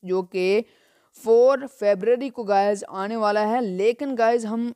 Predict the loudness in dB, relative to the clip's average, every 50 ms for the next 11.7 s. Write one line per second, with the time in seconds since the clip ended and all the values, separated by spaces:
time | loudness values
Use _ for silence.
0 | -8 -4 -2 -2 -2 -4 _ -6 -6 -6 -6 -8 -8 -8 -8 -8 -10 _ -4 -2
1 | 0 0 0 -2 -4 -2 -2 0 2 2 0 -2 _ -10 -6 -4 -4 -4 -4 -4
2 | -6 -6 -4 -2 -2 -2 -2 -4 -4 -4 -4 -4 -4 -6 -6 -4 -4 -4 -2 -2
3 | -4 -6 -6 -8 -8 -8 -4 -4 -4 -4 0 0 -2 -2 -2 -6 -8 -8 -10 -10
4 | -6 0 0 0 0 0 -4 -8 -10 -8 -6 -4 -2 -2 -2 -2 -4 -4 -4 -2
5 | -2 -2 -2 -2 -4 -6 -6 -4 -2 0 2 2 2 0 -2 -4 -6 -6 -6 -6
6 | -6 -6 -6 -8 -12 -12 -10 -10 -10 -10 -8 -8 -8 -6 -4 -4 -4 -4 -4 -2
7 | 0 0 0 0 -2 -6 -8 -6 -8 -10 -10 -12 -12 -12 -10 -8 -8 -6 -4 -4
8 | -4 -4 -4 -6 -6 -8 -8 -8 -8 -8 -6 -4 -2 -2 -4 -4 -4 -4 -2 -2
9 | 0 -2 -2 -2 -2 -4 -4 -4 -4 -6 -8 -8 -8 -6 -6 -6 -6 -6 -4 -4
10 | -2 -2 -2 -2 -2 -4 -4 -4 -4 -4 -6 -6 -8 -10 -12 -10 -10 -8 -6 -6
11 | -6 -6 -4 -4 -4 -2 -2 -2 -4 -2 -2 -4 -4